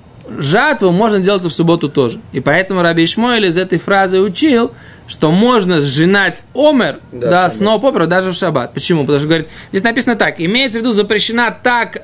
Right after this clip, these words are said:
Speaker 1: та жатва, которая, э, такая же, как пахота.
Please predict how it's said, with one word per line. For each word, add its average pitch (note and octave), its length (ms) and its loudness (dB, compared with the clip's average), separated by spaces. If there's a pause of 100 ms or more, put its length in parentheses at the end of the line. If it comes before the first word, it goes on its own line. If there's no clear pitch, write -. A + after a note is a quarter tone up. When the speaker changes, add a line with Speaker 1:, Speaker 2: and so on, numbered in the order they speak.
(180)
Speaker 1:
та A3+ 160 0
жатва, A#3 600 -2 (500)
которая, C4+ 920 2 (120)
э, D3+ 960 -2 (680)
такая A#3+ 440 0
же, G#3 100 -4
как G#3+ 240 -6
пахота. C#3+ 460 -6